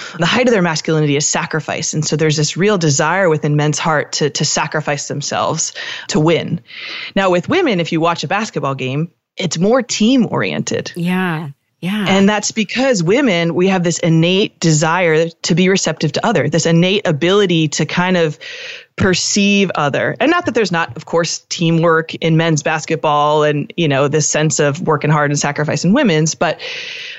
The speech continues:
Speaker 1: I think it reveals something very natural about us. And so,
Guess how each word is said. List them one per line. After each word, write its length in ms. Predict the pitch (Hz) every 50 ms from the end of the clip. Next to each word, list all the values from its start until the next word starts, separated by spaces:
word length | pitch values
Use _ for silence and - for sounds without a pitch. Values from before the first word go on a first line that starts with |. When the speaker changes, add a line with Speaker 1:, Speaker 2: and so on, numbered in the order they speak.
| - -
Speaker 1:
I 100 | - 180
think 200 | - 269 269 262
it 120 | 269 -
reveals 460 | 180 180 175 160 160 202 240 254 214
something 340 | - - 160 156 170 160 151
very 160 | 165 175 165
natural 420 | 160 151 165 170 196 - - - -
about 200 | - - - -
us. 280 | - - 180 - - - - - - - - _
And 300 | - 185 175 170 165 165
so, 640 | - - - 170 165 160 156 156 151 156 151 156